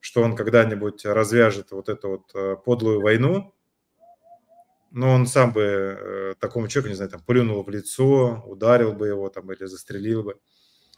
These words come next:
А нет, вот эти вот, э, там, бесы, которые живут в красных, э, кремлёвских стенах, пропитанных кровью,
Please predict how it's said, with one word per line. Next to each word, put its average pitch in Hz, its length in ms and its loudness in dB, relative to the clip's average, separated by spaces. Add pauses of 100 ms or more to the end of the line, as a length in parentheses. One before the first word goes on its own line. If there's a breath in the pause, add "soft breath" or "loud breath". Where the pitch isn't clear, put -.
(140 soft breath)
А 120 120 2
нет, 160 340 4
вот 123 340 -6
эти 131 280 -2
вот, 110 380 -4
э, 98 680 -4
там, 95 180 -12
бесы, 127 340 4
которые 110 360 -4
живут 107 360 -4
в - 80 -20
красных, 107 540 -2
э, 101 320 -4
кремлёвских 110 560 -4
стенах, 165 400 -2
пропитанных 110 560 -8
кровью, 110 480 -2